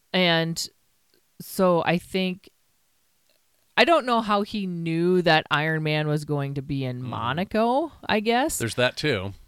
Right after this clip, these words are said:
Speaker 1: But as far as in that car, it was on the news. So if, if there was just a T V on, he could have seen that.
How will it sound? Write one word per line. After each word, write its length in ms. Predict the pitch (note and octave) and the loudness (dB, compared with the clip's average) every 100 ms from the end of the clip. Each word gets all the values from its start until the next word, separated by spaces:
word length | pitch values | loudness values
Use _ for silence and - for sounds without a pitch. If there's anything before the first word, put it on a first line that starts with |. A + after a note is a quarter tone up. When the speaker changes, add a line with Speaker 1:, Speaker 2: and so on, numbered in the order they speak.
| - _ - | -20 _ -14
Speaker 1:
But 460 | F3 G3 F#3 F3 _ | 2 4 6 4 _
as 240 | F3+ F3 - | -2 -2 -2
far 320 | - F#3+ F#3 | -2 2 2
as 240 | - E3+ | 2 -2
in 240 | - F3+ F3+ | -2 -4 -2
that 280 | E3 D#3 - | -2 -4 -8
car, 460 | - D#3 D#3+ A3 | -6 -2 0 0
it 220 | A3 F3+ | 0 -2
was 260 | D#3 F3+ A3 | 2 2 2
on 140 | G#3 | 2
the 80 | F3 | 0
news. 200 | D#3+ B2+ | -2 -2
So 80 | D3 | -4
if, 140 | C#3 - | -4 -2
if 240 | E3 D3+ | -2 -2
there 140 | - F#3 | 2 4
was 180 | G3 E3+ | 4 2
just 260 | F#3+ F#3 | 0 0
a 60 | E3+ | -4
T 240 | - G3 | -6 -6
V 160 | F3 F3+ | -2 0
on, 220 | D#3+ D3+ | 0 0
he 100 | F3 | -4
could 160 | - D#3 | -4 -4
have 100 | C#3+ | -4
seen 300 | - E3+ C#3+ | -2 -2 -2
that. 300 | B2 A2+ | -4 -6